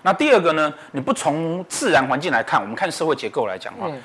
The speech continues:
Speaker 1: 它必须要是一个会活络的地方。那
Speaker 2: 有啊，
Speaker 1: 很，很多人会以为
Speaker 2: 它有高铁啊。
Speaker 1: 对，它是高铁，对不对？
Speaker 2: 它有捷运啊，基层捷运也很流动啊。
Speaker 1: 对，那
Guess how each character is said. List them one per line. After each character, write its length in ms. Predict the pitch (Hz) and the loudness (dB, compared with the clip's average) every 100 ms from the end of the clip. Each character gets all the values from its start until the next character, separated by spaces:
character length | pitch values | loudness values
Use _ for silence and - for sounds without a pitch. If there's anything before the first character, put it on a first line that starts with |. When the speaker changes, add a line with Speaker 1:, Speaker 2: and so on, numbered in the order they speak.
| - | -12
Speaker 1:
它 100 | - | -2
必 200 | - 240 | 0 0
须 180 | - 202 | -2 0
要 180 | 196 175 | 2 2
是 180 | - 160 | -2 -8
一 100 | 143 | -8
个 220 | - 139 | -4 -4
会 100 | 110 180 | 0 -2
活 360 | - 120 110 | -2 -4 -2
络 160 | 190 175 | 0 0
的 100 | 104 | -2
地 180 | 120 104 | -8 -4
方。 160 | 101 - - - | -4 -6 -20 -4
那 120 | 269 | 2
Speaker 2:
有 120 | 262 | 6
啊， 360 | 277 302 311 302 - | 10 10 10 8 4
Speaker 1:
很， 120 | - | 6
很 0 | |
多 80 | 339 | 8
人 100 | 269 | 10
会 140 | - | 10
以 40 | 208 | 10
为 120 | - | 8
Speaker 2:
它 0 | |
有 0 | |
高 20 | |
铁 220 | 262 220 | 6 6
啊。 200 | 233 254 | 6 6
Speaker 1:
对， 80 | 269 | 8
它 120 | 254 | 8
是 60 | 233 | 6
高 180 | 226 233 | 6 6
铁， 140 | 190 | 6
对 80 | 160 | 4
不 80 | 185 | 6
对？ 160 | 190 131 | 6 8
Speaker 2:
它 120 | 330 | 6
有 100 | 226 | 6
捷 300 | 170 220 240 | 6 4 6
运 280 | 311 311 269 | 8 6 4
啊， 120 | 269 | 6
基 160 | 339 | 6
层 180 | 294 254 | 8 6
捷 120 | 214 | 6
运 80 | 294 | 4
也 80 | 285 | 4
很 120 | 202 | 4
流 180 | 175 202 | 6 6
动 200 | 233 302 | 6 6
啊。 160 | 254 247 - - - | 4 -4 -12 -18 -2
Speaker 1:
对， 280 | 113 98 87 - - | -2 -2 -8 -16 2
那 180 | 190 | 2